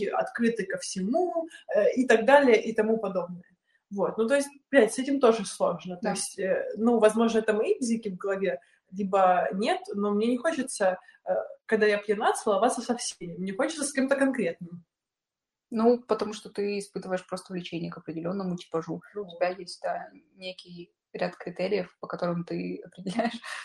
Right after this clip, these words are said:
Speaker 2: потенциально классного самца. <laughs> Я просто щас реально думаю о том, что, ну, если это какая-то романтика, да, это там однораз-, ну, двухразовые, трехразовые свиданки,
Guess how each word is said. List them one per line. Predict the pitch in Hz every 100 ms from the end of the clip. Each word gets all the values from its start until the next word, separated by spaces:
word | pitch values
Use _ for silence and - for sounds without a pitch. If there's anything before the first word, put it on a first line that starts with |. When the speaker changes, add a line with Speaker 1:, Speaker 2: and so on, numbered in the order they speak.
| -
Speaker 2:
потенциально | 214 226 240 247 214
классного | 208 214 214 214 208
самца. | 208 214 214 - 233 240 233 233 233 233
<laughs> | 233 233 - - -
Я | 233
просто | 226 233
щас | 214
реально | 220 208 202
думаю | 196 226 196
о |
том, | 185
что, | - 180 175 - _ -
ну, | 190 -
если | 196 185 185
это | 180 180 180
какая-то | 185 185 180
романтика, | 185 185 240 226 175
да, | 170
это | 185 180 _
там | 165 170
однораз-, | 185 175 175 175
ну, | 208 - _ _ _ -
двухразовые, | 196 196 - 185 185 185 175
трехразовые | 180 175 - 175 175 170
свиданки, | 175 185 185 240 262 180